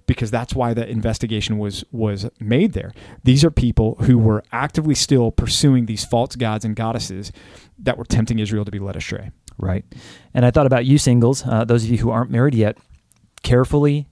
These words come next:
Speaker 2: decide who it is that you're going to unite with for the rest of your life. Clearly, God sees this as such a critical joining, a union, that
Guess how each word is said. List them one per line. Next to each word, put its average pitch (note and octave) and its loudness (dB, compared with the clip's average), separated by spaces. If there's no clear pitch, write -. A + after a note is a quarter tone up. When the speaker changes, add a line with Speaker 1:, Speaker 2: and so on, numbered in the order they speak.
Speaker 2:
decide A2+ 2
who C3+ 6
it A2+ 6
is A#2+ 4
that G2 -4
you're A2+ 4
going A2+ 4
to G#2+ 0
unite G2+ 2
with G#2+ 0
for G#2+ 0
the G2 0
rest G#2+ 2
of G2 0
your F#2+ 2
life. - -4
Clearly, F3 4
God C3 2
sees C#3+ 4
this A2+ 4
as G2+ 0
such C3+ 2
a A2+ 2
critical C3+ 2
joining, A#2+ 2
a G#2 6
union, C3+ 4
that A2 0